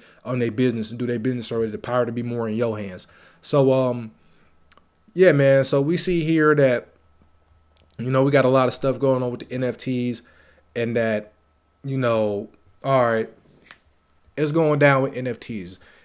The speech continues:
The N F T stuff is getting funny around there, right? And, um, you know, it's getting a little funny. They said that, you know, "Hey, something might be happening." You know, they under a lot of pressure.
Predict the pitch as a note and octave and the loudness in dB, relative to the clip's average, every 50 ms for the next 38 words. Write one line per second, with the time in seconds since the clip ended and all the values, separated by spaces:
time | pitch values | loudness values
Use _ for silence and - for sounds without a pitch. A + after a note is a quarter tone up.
0 | _ - - - D#3 E3 E3 D#3+ D3+ - E3+ E3 D#3+ D3+ - E3+ D#3 D3 C3+ D3+ | _ -10 -4 0 2 2 2 2 0 0 -2 -2 -2 0 2 2 2 2 0 -4
1 | - - C#3+ C#3 C#3 D#3+ D#3+ D3 D3+ D3 - D#3 C#3+ C3+ A#2+ A2 G2+ G2 F#2+ F2+ | -6 -6 -6 -2 0 0 0 0 -4 -2 0 0 0 0 -2 -4 -6 -6 -8 -10
2 | F2+ F2+ E2+ E2+ E2+ F2+ G2+ G#2+ G#2+ G#2+ - - _ _ _ _ _ _ _ _ | -12 -14 -14 -14 -12 -10 -8 -6 -6 -8 -10 -12 _ _ _ _ _ _ _ _
3 | _ - C3 C3 B2+ A#2 B2+ B2 B2 A#2 A2+ A2 G#2+ G#2 G2+ G2 - _ _ _ | _ -8 -6 -4 -4 -2 0 0 0 0 0 -2 -4 -6 -10 -12 -16 _ _ _
4 | _ _ _ _ _ _ _ _ _ _ _ _ _ _ _ _ _ _ _ _ | _ _ _ _ _ _ _ _ _ _ _ _ _ _ _ _ _ _ _ _
5 | _ _ _ _ _ _ _ _ _ _ - _ _ C3 C3+ C3+ C3 B2 A#2+ A2+ | _ _ _ _ _ _ _ _ _ _ -20 _ _ -4 -2 0 2 4 4 2
6 | A2+ A2+ A2 - - _ _ _ _ _ - A#2 A2 A#2 D3 D#3 D#3+ D#3 D#3 D#3+ | 2 0 -2 -6 -14 _ _ _ _ _ -12 -12 -2 0 0 2 2 4 4 6
7 | D#3+ E3 D#3 - - D3+ C#3+ C3+ C3+ C3+ C3 C3 _ _ _ _ _ _ - A#2+ | 6 4 4 2 2 2 2 2 0 -4 -6 -10 _ _ _ _ _ _ -4 -2
8 | B2+ C3 C3 - C3+ C3 C3 C3 B2+ - C3 B2 B2 A#2+ - - _ _ _ _ | -2 -2 0 0 0 0 0 -2 -2 -2 -2 -2 -2 -2 -4 -8 _ _ _ _
9 | _ _ _ _ _ _ - C3 C#3+ C#3 C3 B2 A#2 A#2+ B2+ C#3+ D3 D3 C#3 C#3 | _ _ _ _ _ _ -10 -6 -4 -2 -2 -2 -2 0 2 4 6 6 6 6
10 | C3+ C3+ C3+ C3+ - _ _ _ _ _ _ _ _ _ _ _ _ _ _ - | 4 2 -2 -6 -10 _ _ _ _ _ _ _ _ _ _ _ _ _ _ -10
11 | - - C#3+ C#3+ B2 B2+ C3 C3 C3 C3+ D3 D3+ D3+ C#3+ C3+ C3 A#2+ A#2+ B2 B2 | -4 -2 -2 -2 -2 -4 -4 -2 -2 0 0 0 2 2 2 0 -2 -4 -6 -8
12 | A#2+ A#2 - _ _ _ _ _ _ _ _ _ _ _ _ _ _ - C3+ C3 | -8 -10 -14 _ _ _ _ _ _ _ _ _ _ _ _ _ _ -10 -6 -4
13 | C3 A#2+ A#2 A#2 A2+ A#2 B2+ C3+ C#3 C#3+ C#3 C#3 C#3+ C#3 D3 D3 - - D3 C#3 | -2 0 2 2 2 2 2 2 2 2 4 4 2 2 0 -2 -2 0 2 2
14 | C3 A#2+ - B2 A#2+ A#2+ A#2+ A2+ | 2 2 -2 -6 -8 -8 -10 -12